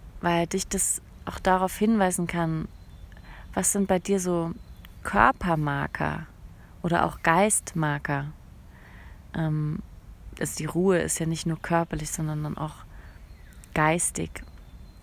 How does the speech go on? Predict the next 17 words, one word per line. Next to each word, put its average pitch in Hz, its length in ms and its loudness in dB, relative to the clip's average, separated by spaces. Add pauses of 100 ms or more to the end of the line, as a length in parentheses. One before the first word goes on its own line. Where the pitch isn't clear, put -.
auf - 200 -10
mehreren 180 380 2
Ebenen. 156 560 -4 (1800)
Woran 175 340 6
du 214 180 2
erkennen 175 540 4
kannst, 151 520 -4
wann 160 180 2
jetzt 156 200 -4
wirklich - 280 -2
der 160 280 2 (600)
richtige 156 640 0
Zeitpunkt - 640 -2
ist. - 380 -6 (1900)
Und 165 460 2 (460)
das - 300 0
richtig 185 720 2